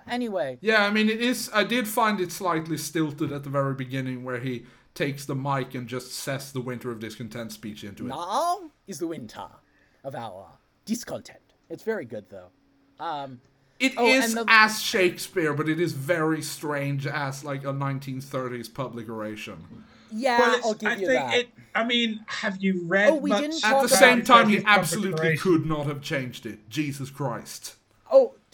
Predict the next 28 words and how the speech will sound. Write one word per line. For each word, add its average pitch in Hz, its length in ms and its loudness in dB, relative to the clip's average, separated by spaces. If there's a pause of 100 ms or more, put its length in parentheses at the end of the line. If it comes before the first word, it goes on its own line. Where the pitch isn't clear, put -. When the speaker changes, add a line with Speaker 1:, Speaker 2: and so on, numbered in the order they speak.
Speaker 1:
well, 240 240 -2
actually, 247 280 -6
he 220 100 -8
does 185 200 -6
change 147 240 -14
it. 156 120 -16
He 165 100 -20
puts 185 240 -12
in 208 100 -10
some 190 160 -14
stuff - 240 -10
from 147 200 -12
Henry 143 260 -12
the 123 80 -12
Sixth 117 300 -14
in 113 120 -10
there, 107 220 -14 (140)
but 117 200 -12
that's - 240 -12
not 139 280 -12
that 117 140 -12
uncommon. 107 520 -16 (680)
Speaker 2:
Yeah, 185 300 2
well, 175 200 2
Speaker 1:
Um, 156 340 -6 (800)
oh, 233 240 2 (340)
um, 180 380 -2 (680)
the, 214 200 0